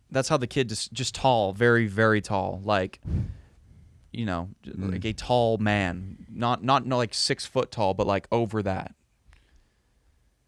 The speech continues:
Speaker 2: That is nuts, dude. That is not cool. That would make you, that's like having trust issues with your, with your house.
Speaker 1: Yeah.
Speaker 2: You're just, you can't
Speaker 1: The
Speaker 2: live,
Speaker 1: real
Speaker 2: you
Speaker 1: question
Speaker 2: can't
Speaker 1: is,
Speaker 2: live anywhere.
Speaker 1: why did that guy even step out to look?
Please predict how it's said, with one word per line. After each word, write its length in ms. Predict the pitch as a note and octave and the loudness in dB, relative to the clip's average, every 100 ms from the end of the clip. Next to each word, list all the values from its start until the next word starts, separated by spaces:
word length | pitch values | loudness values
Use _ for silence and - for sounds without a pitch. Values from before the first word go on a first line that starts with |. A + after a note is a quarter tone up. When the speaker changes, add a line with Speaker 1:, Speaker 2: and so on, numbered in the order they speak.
| _ _ | _ _
Speaker 2:
That 140 | A#2 | -18
is 80 | G#2+ | -14
nuts, 260 | F#2+ F2+ F#2 - | -10 -10 -10 -12
dude. 140 | F2 F2+ - - - - - - - | -12 -12 -16 -20 -20 -20 -20 -20 -20
That 160 | F#2+ F#2 | -14 -14
is 120 | F#2 | -14
not 260 | F#2 E2+ - | -14 -14 -16
cool. 380 | _ F#2 E2+ F2+ _ _ _ | _ -18 -18 -20 _ _ _
That 140 | A2 | -10
would 120 | A2+ A2 | -8 -10
make 240 | A#2+ A#2 | -12 -12
you, 100 | A#2+ - - - - | -16 -18 -20 -20 -20
that's 120 | B2+ D3 | -16 -14
like 80 | |
having 200 | D#3+ D3 | -14 -16
trust 300 | C3 - B2+ | -12 -10 -8
issues 400 | A2+ A2+ A2+ G2+ - | -10 -14 -14 -16 -16
with 200 | G2 G2+ | -16 -16
your, 320 | F2+ E2 B1 - _ _ _ _ _ _ _ _ _ _ _ _ _ _ | -14 -14 -16 -20 _ _ _ _ _ _ _ _ _ _ _ _ _ _
with 80 | G#2 | -14
your 100 | F2+ | -12
house. 360 | G#2 A2+ - _ _ _ - | -12 -16 -20 _ _ _ -4
Speaker 1:
Yeah. 240 | G#2+ D3 | 0 0
Speaker 2:
You're 100 | A2 | -2
just, 180 | A2 - _ - | -8 -20 _ -16
you 120 | G#2+ | 2
can't 240 | C#3 A2 | 2 2
Speaker 1:
The 80 | A2+ | 2
Speaker 2:
live, 80 | B2+ | 6
Speaker 1:
real 140 | D#3 | 8
Speaker 2:
you 40 | G#3+ | 8
Speaker 1:
question 340 | G3+ F3+ F3 | 6 4 4
Speaker 2:
can't 80 | E3+ | 2
Speaker 1:
is, 60 | |
Speaker 2:
live 120 | C#3 B2+ | 2 -2
anywhere. 320 | C3 A2 F#2 | -4 -2 4
Speaker 1:
why 240 | A#2 D3 | 10 10
did 140 | G3+ A#3 | 10 8
that 160 | G#3 | 8
guy 200 | F3+ F#3 | 8 8
even 180 | F#3 D#3+ | 6 4
step 260 | D3+ F3+ E3+ | 2 4 6
out 160 | E3 - | 6 4
to 80 | B2 | 4
look? 400 | C#3+ E3+ - | 4 2 -2